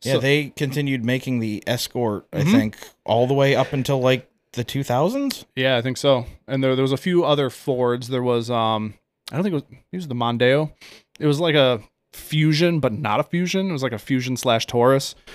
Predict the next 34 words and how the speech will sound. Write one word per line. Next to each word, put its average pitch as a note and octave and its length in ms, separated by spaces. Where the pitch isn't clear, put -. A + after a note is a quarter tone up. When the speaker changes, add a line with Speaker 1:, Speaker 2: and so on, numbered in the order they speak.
Speaker 2:
Somebody C3 260
posted C3+ 320
a A#2+ 40
picture C3 320
of G#2+ 80
that A#2 160
in C3 100
California, A#2+ 680
had A2+ 160
Mexican A#2+ 480
plates A#2+ 320
on A#2 240
it, A2+ 240
and A2 340
it's, A2+ 160
like, B2+ 180
super - 400
interesting, B2 540
some C3 180
of A2+ 60
the G#2+ 60
cars G#2+ 520
that F2+ 160
crossed G#2 320
the - 80
border. F#2+ 420
The - 80
stuff - 300
you G2+ 80
see G#2 420
that A#2 160
we G2+ 120
don't G#2+ 260
get. - 280